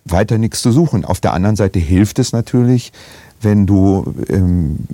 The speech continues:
im Film jemanden hast, der, weiß ich nicht, um sein verunglücktes Kind trauert, schreit, äh, weint, ähm, oder sonst, äh, Probleme hat, hilft's natürlich, wenn man einfach auch da mit weinen kann.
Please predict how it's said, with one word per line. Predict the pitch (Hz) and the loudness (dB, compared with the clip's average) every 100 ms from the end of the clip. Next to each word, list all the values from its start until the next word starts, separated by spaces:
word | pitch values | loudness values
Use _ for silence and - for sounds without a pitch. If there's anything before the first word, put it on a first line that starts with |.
| - | -6
im | 95 90 | -4 -2
Film | - 101 107 107 87 | 2 2 2 2 0
jemanden | 92 98 95 95 | 0 2 2 2
hast, | 90 101 - 98 | 2 0 -2 -2
der, | 92 90 87 85 | 0 0 0 -2
weiß | 85 90 104 | -2 -2 0
ich | 95 | -2
nicht, | 85 85 - - | -2 -4 -6 -6
um | 92 | -2
sein | 87 87 85 82 - - - - - | 0 0 0 -2 -6 -14 -20 -20 -12
verunglücktes | - 107 101 104 101 98 - | -4 2 4 2 2 -2 0
Kind | 107 104 107 98 - | 0 2 2 -2 -10
trauert, | - 92 107 110 110 | -4 0 2 0 -2
schreit, | - 113 87 156 - - | -4 -2 0 0 -4 -10
äh, | - 101 98 90 | -2 0 2 0
weint, | 73 71 73 87 107 113 - - - | -2 -2 0 0 0 -2 -6 -12 -6
ähm, | 90 98 92 92 64 - - | -2 -2 -2 -4 -6 -8 -8
oder | 80 92 87 - | -6 -2 -2 -2
sonst, | 90 95 113 - | -4 -2 -2 -4
äh, | - - 85 - | -8 -4 -6 -8
Probleme | - 85 87 95 | -4 0 2 2
hat, | 92 98 - - - - - | 0 -2 -6 -20 -20 -20 -6
hilft's | - 117 - | 0 0 2
natürlich, | 117 101 104 90 87 - | -2 -2 0 0 0 -2
wenn | 87 | 0
man | 85 80 80 - - - - _ _ - _ _ - - | 0 -2 -4 -14 -20 -20 -20 _ _ -20 _ _ -20 -6
einfach | 78 - 85 | -4 -2 -2
auch | - 73 | -4 -2
da | 76 73 | -2 0
mit | 95 - - | 0 0 -2
weinen | 65 95 98 76 | 0 2 0 -2
kann. | - 64 69 | -4 -6 -8